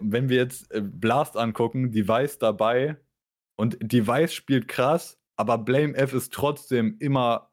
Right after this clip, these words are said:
eigentlich in jeder Series noch der bestgeratedste Spieler gewesen. Ich glaube, d-, dieses Duo Blame F Device, da werden wir dieses Jahr viel drüber reden, Alter, weil die Astralis hard carryen werden, selbst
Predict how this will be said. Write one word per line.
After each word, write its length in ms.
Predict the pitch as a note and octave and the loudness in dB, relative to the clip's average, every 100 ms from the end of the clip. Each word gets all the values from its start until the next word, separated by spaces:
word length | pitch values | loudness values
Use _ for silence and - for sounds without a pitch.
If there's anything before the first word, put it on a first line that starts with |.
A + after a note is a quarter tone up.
| - | -8
eigentlich 320 | A#2+ C3 B2+ | -4 -2 -2
in 80 | B2+ | 0
jeder 220 | C3 C3 | 2 2
Series 400 | B2 C#3 C3 B2 | 0 -2 -2 -2
noch 120 | B2+ B2 | -2 -2
der 120 | A#2 | 0
bestgeratedste 720 | B2 B2 A#2 A2 B2+ B2 - | 0 0 0 2 0 -2 -6
Spieler 300 | - A#2+ A2 | -6 -2 -2
gewesen. 420 | F#2+ F2 F2+ F2+ - _ _ _ _ F#2+ | -2 -4 -6 -10 -20 _ _ _ _ -10
Ich 100 | - | -2
glaube, 640 | A2+ B2+ B2+ B2+ A#2+ - | 0 2 2 4 2 -2
d-, 340 | A2+ G#2+ A#2+ A2 | -10 -8 -4 -2
dieses 360 | B2 C3 B2+ | 0 0 0
Duo 260 | - C3 B2+ | 2 4 4
Blame 280 | A2+ A#2+ A2+ | 2 0 -2
F 160 | B2 | -4
Device, 460 | A#2 G#2 A2+ C3 - | -2 2 2 2 2
da 180 | G#2+ G#2 | 0 2
werden 200 | A#2 A2+ | 0 0
wir 80 | |
dieses 260 | A2+ A#2 - | -2 -4 0
Jahr 160 | A2 G#2+ | 0 2
viel 200 | - A#2+ | 0 -2
drüber 300 | A2 A2 G#2+ | 0 0 0
reden, 220 | A2+ G#2+ | -2 -2
Alter, 420 | F2+ G2+ G2+ G2 - | -4 -2 -2 -4 -6
weil 120 | F#2 | -6
die 220 | G#2 G#2+ _ _ _ | -6 -10 _ _ _
Astralis 560 | G2 G#2 - A2 A#2 - | -4 -4 0 0 0 -2
hard 220 | A#2 C3 | -2 0
carryen 340 | B2+ A#2+ A#2+ | -2 0 0
werden, 240 | G2 G#2 G#2 | 2 2 2
selbst 340 | G#2 A2+ - | 2 0 -2